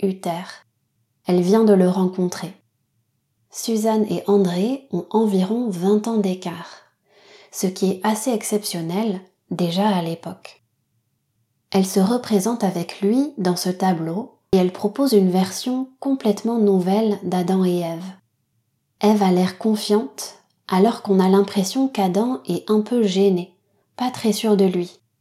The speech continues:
Les personnages se tiennent la main dans un geste tendre. Dans ces tableaux, Suzanne Valadon représente son corps de manière assez réaliste. Elle s'éloigne du regard masculin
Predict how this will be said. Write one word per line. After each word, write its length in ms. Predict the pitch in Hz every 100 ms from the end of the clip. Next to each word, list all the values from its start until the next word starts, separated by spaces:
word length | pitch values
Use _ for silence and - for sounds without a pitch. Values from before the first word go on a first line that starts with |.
| _ _ _ _ _ -
Les 120 | 180
personnages 800 | 190 208 - 185 175 196 220 214 -
se 180 | - 175
tiennent 400 | - 220 220 185
la 120 | 170
main 400 | 165 175 233 - _
dans 260 | 180 175 175
un 80 | 170
geste 520 | - 202 - 175 -
tendre. 420 | 165 185 190 - - _ _ _ _ _ _ _ _
Dans 160 | 175 180
ces 180 | 196 185
tableaux, 640 | 180 165 180 214 240 262 _ _ _
Suzanne 460 | - 202 190 226 208
Valadon 680 | 190 180 175 190 226 247 -
représente 760 | 196 220 220 - 190 185 233 233
son 300 | - 175 170
corps 520 | - 226 240 - -
de 180 | - 185
manière 480 | 180 180 196 226 - -
assez 320 | 190 190 - 214
réaliste. 840 | 202 185 175 175 - - - - _ _ _ _ _ _ _
Elle 160 | 190 190
s'éloigne 560 | - 208 214 254 233
du 160 | 185 180
regard 380 | 196 196 208 208
masculin 800 | 185 180 - 185 180 208 247